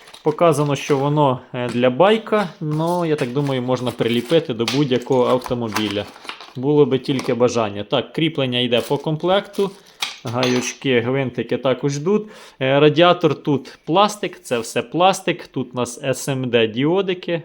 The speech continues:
бачите, ось такі. Так що, таке собі, але я надіюся, що працювати буде. Закривайте очі, щоб не осліпнути.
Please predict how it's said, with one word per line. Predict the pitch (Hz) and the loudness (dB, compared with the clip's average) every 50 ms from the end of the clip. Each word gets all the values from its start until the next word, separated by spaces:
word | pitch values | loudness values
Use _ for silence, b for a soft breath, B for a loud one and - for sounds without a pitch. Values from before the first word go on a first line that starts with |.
| - | -6
бачите, | 147 147 151 147 - 123 - - 127 127 127 B B B B B B B B B | -6 -6 -4 -4 -6 -10 -8 -8 -8 -8 -8 B B B B B B B B B
ось | 139 139 135 - | -6 -4 -4 0
такі. | - 143 131 135 - 143 135 131 123 123 b b b b b b b b - _ _ | -2 -2 -2 -2 -8 -6 -6 -6 -6 -8 b b b b b b b b -20 _ _
Так | - 151 151 151 | -2 -2 -2 0
що, | - - - 143 135 127 127 _ _ _ _ _ _ - | -4 -4 -2 -2 -2 -2 -4 _ _ _ _ _ _ -2
таке | - 233 226 - 254 240 | -2 -2 2 4 2 2
собі, | 247 - 143 110 113 117 - | 4 0 -2 -4 -4 -4 0
але | 147 147 170 196 185 | 2 2 2 4 4
я | 175 170 | 2 2
надіюся, | 165 165 156 147 190 208 208 - - 156 143 | 2 0 -2 -2 -2 -2 -2 -2 -2 -2 -2
що | - - 143 | 0 -2 -2
працювати | - 135 131 - - 135 135 147 143 - 143 | 0 -2 -4 -2 -2 0 2 2 2 0 -2
буде. | 113 107 104 104 98 104 95 - _ - | -4 -4 -8 -8 -8 -10 -12 -12 _ -10
Закривайте | 120 131 147 143 - 151 160 175 180 175 175 180 | -2 -2 -2 0 2 2 4 4 4 4 4 4
очі, | 175 196 208 208 208 165 151 | 4 6 6 4 4 0 0
щоб | - - 156 135 147 | 2 2 0 0 2
не | 156 165 | 0 2
осліпнути. | 156 - - 165 147 127 - 120 113 - - 120 104 | 2 0 2 2 0 0 0 -8 -14 -12 -10 -12 -12